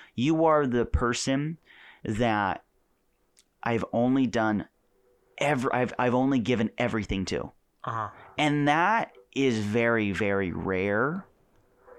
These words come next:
Speaker 1: But it's like the closer you can get to saying, "I have given you every aspect of me.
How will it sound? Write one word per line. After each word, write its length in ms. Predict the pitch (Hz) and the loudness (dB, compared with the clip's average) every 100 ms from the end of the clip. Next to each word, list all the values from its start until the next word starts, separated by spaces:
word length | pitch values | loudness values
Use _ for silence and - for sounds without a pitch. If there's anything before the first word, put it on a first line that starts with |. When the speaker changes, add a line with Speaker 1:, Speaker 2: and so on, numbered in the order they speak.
| - _ _ _ _ - | -20 _ _ _ _ 0
Speaker 1:
But 180 | 131 | 2
it's 160 | 127 - | 2 0
like 240 | 131 - - | -2 -4 -4
the 180 | 127 | -2
closer 480 | 120 - 117 143 - | -2 -2 0 0 0
you 160 | 208 220 | -2 -2
can 260 | 120 101 | -2 -2
get 480 | 85 107 104 107 - _ - | -2 0 2 0 -2 _ -10
to 500 | - 117 117 117 123 | -4 0 2 2 0
saying, 420 | - 104 104 107 - - - - - | -2 -2 -2 -4 -6 -14 -14 -16 -4
"I 160 | 117 131 | 0 0
have 160 | 117 | 0
given 280 | 117 117 107 | 0 2 2
you 160 | 92 - - | 0 -4 -8
every 380 | 127 131 120 110 | -2 0 2 0
aspect 400 | 104 95 95 - | 0 -2 -6 -6
of 100 | 85 | -6
me. 220 | 76 - | -6 -8